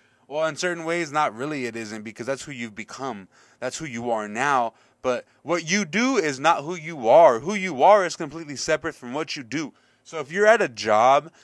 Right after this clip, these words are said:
and you're really good at your job, okay, and let's say that actually ends up clo-, your job just goes out of business.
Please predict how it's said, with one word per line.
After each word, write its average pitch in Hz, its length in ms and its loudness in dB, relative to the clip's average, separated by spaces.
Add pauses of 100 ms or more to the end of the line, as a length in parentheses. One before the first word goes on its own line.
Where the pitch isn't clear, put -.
(100)
and 131 160 -8
you're 135 160 -2
really 123 420 -2
good 120 260 -4
at 123 220 -4
your 110 100 -10
job, 110 480 2 (240)
okay, 143 380 -4 (180)
and 120 160 -8
let's 127 200 -2
say 139 320 -2
that 120 360 -4
actually 135 800 -8
ends 135 280 -6
up 123 180 0
clo-, 131 240 -6
your 139 180 -6
job 202 300 4
just 143 180 -10
goes 147 220 2
out 131 120 4
of 110 80 -8
business. 98 520 -10